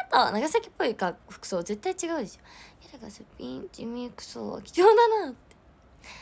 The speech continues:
「広島のオンラインの話券、あったり取って、お話できる。楽しい。」嬉しいよ、国。ありがとう。めっちゃ話そうね。女の子だと思ってました。女の子です。いや、かわいい。ありがとう。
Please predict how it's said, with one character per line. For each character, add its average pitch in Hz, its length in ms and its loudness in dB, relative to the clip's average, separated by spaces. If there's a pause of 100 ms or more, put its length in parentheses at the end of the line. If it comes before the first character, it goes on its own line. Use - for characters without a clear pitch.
(640)
「広 262 120 -16
島 277 120 -14
の 262 140 -8
オ - 20 -8
ン 247 80 -8
ラ 269 80 -8
イ 269 60 -8
ン 226 40 -6
の 214 60 -4
話 226 480 -6 (460)
券、 214 200 -10 (1000)
あ 254 80 -16
っ - 20 -18
た 247 140 -10
り 220 80 -10
取 294 120 -10
っ - 60 -20
て、 247 140 -10
お 247 60 -14
話 311 420 -10
で 392 100 -8
き - 100 -8
る。 415 80 0
楽 494 200 6
し - 60 4
い。」 - 20 6 (760)
嬉 403 80 0
し 480 600 4
い - 20 -6
よ、 359 60 -4
国。 349 160 2
あ 359 100 4
り 392 80 -2 (320)
が 453 80 2 (320)
と 349 60 2
う。 - 20 -4
め 311 80 -4
っ 311 60 -8
ち 311 120 -14
ゃ 370 80 0
話 370 240 -2
そ 403 180 4
う 320 40 -2
ね。 294 300 0 (580)
女 320 200 -12
の 381 40 -10
子 262 140 -8
だ 220 100 -8
と 208 80 -10
思 196 120 -6
っ - 20 -8
て 196 100 -14
ま - 80 -16
し 208 100 -18
た。 - 80 -20
女 - 160 -16
の 220 100 -16
子 - 120 -20
で - 60 -20
す。 - 60 -20 (760)
い - 20 -6
や、 659 60 -6 (100)
か 605 140 -10
わ 571 60 -8
い - 20 -10 (680)
い。 554 80 -12
あ 807 380 -8
り - 0 -
が - 80 -12
と 440 40 -16
う。 - 80 -18